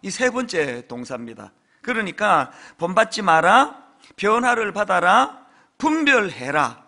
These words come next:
이 세 가지 동사로 이 이 절이 이루어져 있다는 사실입니다. 그래서 이제 이 삶 속에서 이 세 가지 단어를 기억하고 이것들을 지키려고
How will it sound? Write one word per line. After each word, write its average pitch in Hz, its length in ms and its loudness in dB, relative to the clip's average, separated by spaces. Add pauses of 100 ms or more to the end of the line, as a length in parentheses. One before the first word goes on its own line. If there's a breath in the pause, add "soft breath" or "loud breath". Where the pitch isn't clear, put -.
(640)
이 269 160 -2
세 254 260 -4
가지 247 260 -4
동사로 170 720 -4 (160 loud breath)
이 180 200 -8
이 185 60 -10
절이 147 580 -8 (340)
이루어져 180 460 -6
있다는 139 340 -8
사실입니다. 104 720 -14 (240)
그래서 196 300 -6
이제 170 360 -2 (360 loud breath)
이 202 380 -8 (300)
삶 226 320 2
속에서 175 800 -2 (180 loud breath)
이 220 140 -8
세 220 180 -8
가지 202 260 -4
단어를 165 580 -4
기억하고 165 1160 -4
이것들을 185 480 -8
지키려고 180 640 -6